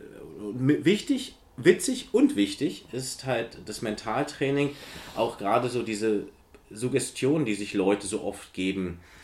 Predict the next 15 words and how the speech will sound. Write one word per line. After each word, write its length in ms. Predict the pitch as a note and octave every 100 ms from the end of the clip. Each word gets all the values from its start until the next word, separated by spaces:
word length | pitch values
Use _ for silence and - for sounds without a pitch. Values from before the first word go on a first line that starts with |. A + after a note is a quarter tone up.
| - - - F#2
wir 120 | A2
müssen 320 | A#2+ A#2+ G#2+
den 180 | G2+ G#2
Schweinehund 760 | - - A2 G#2+ E2 F#2+ F2
überwinden. 640 | E2 D#2+ D#2+ D2+ D2+ - D2+
Ihr 100 | F#2
habt 160 | G#2+ A2
euch 140 | G#2
schon 160 | G#2+ G2+
so 40 |
ein 60 | G2+
Ding 140 | G#2+
mal 100 | F#2+
vorgestellt, 500 | G2+ B2 C3+ C#3 B2+
also 260 | G2+ G2